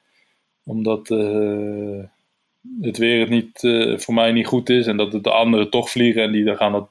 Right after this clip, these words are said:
die dag toch een stuk verder. Dat je denkt van, ja, shit, nou is het ge-, ge-, gedaan. En dan een dag later, eh, maak je toch weer een goede beslissing.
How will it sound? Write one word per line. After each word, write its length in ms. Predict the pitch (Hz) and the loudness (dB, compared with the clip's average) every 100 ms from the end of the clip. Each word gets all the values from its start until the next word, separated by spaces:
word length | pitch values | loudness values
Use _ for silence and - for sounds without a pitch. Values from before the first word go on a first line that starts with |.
| - | -14
die 240 | 117 117 | -6 -2
dag 280 | 113 104 - | 2 2 0
toch 180 | 120 110 | -2 -2
een 80 | 110 | -2
stuk 240 | 110 104 | -4 -2
verder. 360 | 117 117 135 - _ - _ _ _ | 0 2 0 -4 _ -20 _ _ _
Dat 200 | - - | -10 -4
je 80 | 113 | -2
denkt 180 | 110 98 | -2 0
van, 100 | 107 | 0
ja, 140 | 92 | 0
shit, 240 | - 107 107 | 0 -2 0
nou 220 | 101 98 | 0 -2
is 80 | - | -6
het 100 | - | -8
ge-, 160 | 98 - | -8 -6
ge-, 200 | 104 95 | -6 -4
gedaan. 400 | 110 104 107 120 | -2 2 4 2
En 80 | 101 | 0
dan 180 | 98 101 | -2 -2
een 120 | 98 | 0
dag 180 | 104 104 | 0 2
later, 640 | 107 110 107 107 104 104 | 4 4 2 0 0 0
eh, 80 | 101 | -2
maak 240 | 107 104 | -2 -2
je 60 | - | -2
toch 160 | 113 107 | -4 -2
weer 120 | 104 | -4
een 140 | 101 | -2
goede 200 | 117 110 | -2 -2
beslissing. 520 | 107 - 117 - 113 | -2 -6 -6 -6 -16